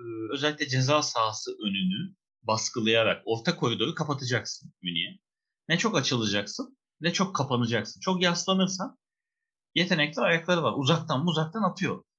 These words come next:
Çok açılırsan zaten çok hızlı kanatları. İlla var kanat sarkacaklar. E, çok açılmayacaksın. Tadında.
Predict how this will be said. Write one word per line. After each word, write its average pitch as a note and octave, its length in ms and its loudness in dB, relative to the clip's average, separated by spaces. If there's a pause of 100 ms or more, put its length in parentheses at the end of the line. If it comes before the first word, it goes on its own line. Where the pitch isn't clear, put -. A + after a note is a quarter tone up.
(260)
Çok G3 180 6
açılırsan F#3+ 460 4
zaten F#3+ 360 4
çok - 220 -6
hızlı - 260 -12 (140)
kanatları. F#2 600 -6 (960)
İlla E3 280 4
var A2 200 4
kanat F#2+ 260 -2
sarkacaklar. F2+ 680 -4 (760)
E, F3 60 -8
çok G#3+ 200 2
açılmayacaksın. G3 840 2
Tadında. D#3+ 540 0